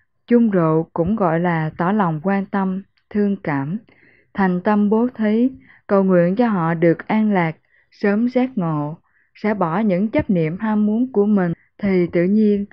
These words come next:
họ sẽ dần được giải khổ, cảm thấy an lạc, bình yên mà siêu thoát. Luôn tâm niệm một điều, dùng yêu thương để giải quyết mọi vấn đề liên quan đến thế giới vô hình,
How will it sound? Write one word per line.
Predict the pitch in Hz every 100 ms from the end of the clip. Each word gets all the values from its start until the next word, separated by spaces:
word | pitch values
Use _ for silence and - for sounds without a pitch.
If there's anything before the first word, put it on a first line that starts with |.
| - -
họ | 170 185
sẽ | 220
dần | 220 196 175
được | 170 160 -
giải | 170 156
khổ, | 175 165 147 151 220 - - -
cảm | 165 180
thấy | 208 214
an | 233 202 202
lạc, | 185 160 151 _ _ -
bình | 175 175 160
yên | 190 202 196 185
mà | 165 156 160
siêu | - 185 185
thoát. | 196 208 254 _ _ _ _ _ _
Luôn | 208 208 208 208
tâm | 214 208 185
niệm | 160 165
một | 165 156
điều, | 170 165 156 156 _ _ _
dùng | 190 180 170 170
yêu | 202 202
thương | 214 214 202 202 - _ _ -
để | 175 170 214
giải | 202 185
quyết | 214 269 240
mọi | 175 160 160
vấn | 208 240
đề | 196 175 160 _ _ -
liên | 196 196 196
quan | 196 196 190
đến | 190 220
thế | 214 214
giới | 214 196 214
vô | 208 196
hình, | 180 165 151